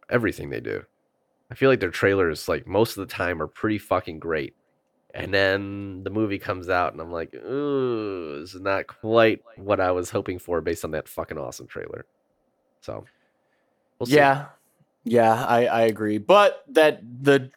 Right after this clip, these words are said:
Speaker 2: trailer did get me pretty excited.
Speaker 1: Yeah. No, it, it looked great. Uh, I'm just, I just don't want Age of Ultron to happen to me again. Um,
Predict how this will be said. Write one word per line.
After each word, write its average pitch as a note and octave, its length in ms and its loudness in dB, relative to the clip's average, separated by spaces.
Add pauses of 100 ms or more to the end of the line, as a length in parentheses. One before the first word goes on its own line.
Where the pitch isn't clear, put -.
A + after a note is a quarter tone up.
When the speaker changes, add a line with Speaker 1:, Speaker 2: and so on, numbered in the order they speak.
(300)
Speaker 2:
trailer D#3+ 340 6
did A#2 240 0
get A2 140 2
me G#2 80 2
pretty F#2+ 240 -2
excited. D#2+ 460 -4 (420)
Speaker 1:
Yeah. C2 220 -2 (180)
No, F2+ 180 0
it, G#2 200 4
it A#2 40 4
looked A2 220 0
great. E2 320 -2 (240)
Uh, D#2 420 -6
I'm G2+ 160 -6
just, - 380 -10
I G#2+ 100 0
just A2+ 160 -4
don't G2+ 160 4
want F#2 160 0
Age F2 180 -2
of D#2 80 -10
Ultron D#2+ 360 -4
to D#2+ 80 -10
happen D#2+ 240 -8
to E2+ 80 -16
me E2+ 100 -12
again. D#2 260 -12 (680)
Um, D#2+ 580 -8